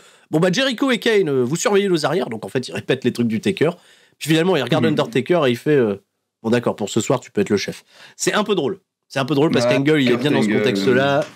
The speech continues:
Speaker 1: Kurt
Speaker 2: il est fort, il est fort.
Speaker 1: Taker, en deux regards, il fait passer, euh, les énergies, les émotions, tout va bien.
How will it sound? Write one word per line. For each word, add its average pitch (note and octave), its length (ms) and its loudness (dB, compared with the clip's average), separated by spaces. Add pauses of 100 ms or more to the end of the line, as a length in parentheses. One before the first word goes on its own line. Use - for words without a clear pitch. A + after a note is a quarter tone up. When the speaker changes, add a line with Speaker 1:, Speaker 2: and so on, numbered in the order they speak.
(340)
Speaker 1:
Kurt B2 200 -2
Speaker 2:
il C3 140 0
est B2+ 80 2
fort, A2 320 -4
il G#2 80 -2
est G2+ 60 -2
fort. G2 200 -6 (160)
Speaker 1:
Taker, D3 240 0
en C3 200 0
deux C3+ 100 0
regards, C#3 420 0
il B2 100 -6
fait C3+ 120 -8
passer, C3 400 0
euh, A2+ 240 2
les A2+ 180 0
énergies, A#2 340 2
les A#2+ 160 2
émotions, A#2 360 0
tout D3+ 100 -6
va B2 140 2
bien. - 180 -10